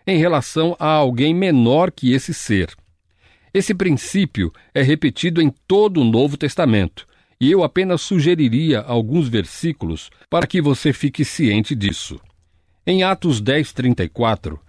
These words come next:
Pedro abre a boca e diz, "Na verdade, percebo que Deus não faz acepção de pessoas." Esse é Pedro em Atos.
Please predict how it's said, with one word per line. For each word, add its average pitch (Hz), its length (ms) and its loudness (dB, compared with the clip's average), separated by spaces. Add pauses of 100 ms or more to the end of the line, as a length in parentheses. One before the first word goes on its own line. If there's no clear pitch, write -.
(240)
Pedro 160 360 2
abre 101 260 0
a 131 80 0
boca 131 340 0
e 131 60 2
diz, 92 360 -4
"Na 143 160 0
verdade, 123 560 -2
percebo 160 480 -2
que - 100 -6
Deus 131 380 0
não 170 240 2
faz 127 420 -2
acepção 110 600 -2
de 120 80 -2
pessoas." 110 800 -4 (360)
Esse 147 260 -2
é 214 40 0
Pedro 139 580 0
em 120 160 2
Atos. - 560 -6